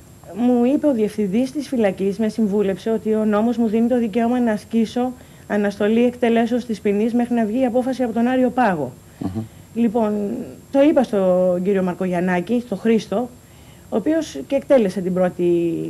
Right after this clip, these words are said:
Speaker 1: δίκη. Ε, απορρίφθηκε.
Speaker 2: Μμμ.
Speaker 1: Ξανακάνω μετά από ένα μήνα αναστολή εκτελέσεως της ποινής, ξανά απο-,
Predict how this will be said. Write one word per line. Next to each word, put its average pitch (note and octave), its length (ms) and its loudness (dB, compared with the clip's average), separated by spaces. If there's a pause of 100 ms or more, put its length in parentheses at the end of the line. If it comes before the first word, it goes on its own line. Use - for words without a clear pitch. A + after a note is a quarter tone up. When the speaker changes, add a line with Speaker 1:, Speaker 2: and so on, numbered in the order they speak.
(1160)
Speaker 1:
δίκη. D3 440 -2 (460)
Ε, - 80 -8 (160)
απορρίφθηκε. B3 760 2 (260)
Speaker 2:
Μμμ. - 220 -10 (640)
Speaker 1:
Ξανακάνω A#3 540 0
μετά D4+ 220 4
από C#4+ 140 2
ένα C4+ 180 4
μήνα A#3+ 220 4
αναστολή G#3+ 400 0
εκτελέσεως G3+ 560 -2
της F3 140 -12
ποινής, F3+ 420 -2 (640)
ξανά C4+ 340 2
απο-, B3+ 540 2